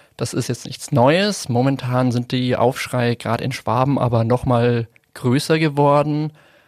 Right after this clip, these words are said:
weil der Bund und die Länder für den Schutz da sind, ähm, die Kommunen sich aber ganz konkret um die Unterbringung kümmern müssen. Bekommen Schlüssel,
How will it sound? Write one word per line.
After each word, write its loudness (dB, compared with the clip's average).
weil 0
der -4
Bund 0
und -4
die -4
Länder 0
für -14
den -8
Schutz 0
da 4
sind, -2
ähm, -2
die -2
Kommunen 2
sich 0
aber 2
ganz 0
konkret -2
um 0
die -2
Unterbringung -2
kümmern -6
müssen. -14
Bekommen -2
Schlüssel, 0